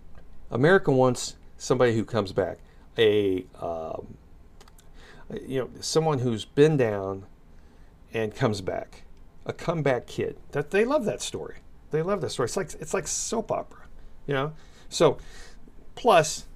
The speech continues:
you get back to the revenge thing. They would love to, they really would love to go over Cleveland, the Democrats. Yeah, and Grover Cleveland's the only other president who ran, uh,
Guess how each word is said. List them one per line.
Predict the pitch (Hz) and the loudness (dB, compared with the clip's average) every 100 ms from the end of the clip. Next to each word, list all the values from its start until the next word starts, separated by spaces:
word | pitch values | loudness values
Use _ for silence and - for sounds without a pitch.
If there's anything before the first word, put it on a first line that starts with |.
| - | -12
you | - 139 | -2 2
get | 143 | 6
back | 127 | 6
to | - | 4
the | 104 | 2
revenge | 98 107 123 - | 2 2 2 0
thing. | 123 113 110 107 - - - - | 0 0 -2 -6 -12 -14 -14 0
They | 123 | 0
would | 110 | 4
love | 110 117 | 4 6
to, | 113 104 - - - | 4 0 -4 -10 -2
they | 151 | 0
really | 143 175 131 | 4 4 4
would | 113 110 | 4 4
love | 104 101 | 4 4
to | 101 | 2
go | 101 104 | 2 4
over | 101 92 82 - - | 4 2 -4 -10 -16
Cleveland, | - 117 98 92 82 78 - - - | -2 0 0 -4 -8 -14 -18 -20 -10
the | 113 104 | -6 -4
Democrats. | 98 87 - 90 - - - - - - - - | -4 -6 -6 -8 -8 -12 -14 -16 -16 -18 -12 -6
Yeah, | - - | -6 -4
and | 104 95 - - - - - - - | -4 -4 -10 -14 -16 -16 -18 -18 -20
Grover | - 151 120 | 8 8 8
Cleveland's | 107 143 120 104 95 | 6 4 4 0 -2
the | 104 | 0
only | 107 113 | 2 2
other | 104 98 | 2 2
president | - 101 101 95 | 2 0 2 -2
who | 101 | -2
ran, | 92 101 98 92 - - - - - - | -2 0 -2 -6 -12 -20 -20 -20 -20 -12
uh, | 87 85 | -10 -8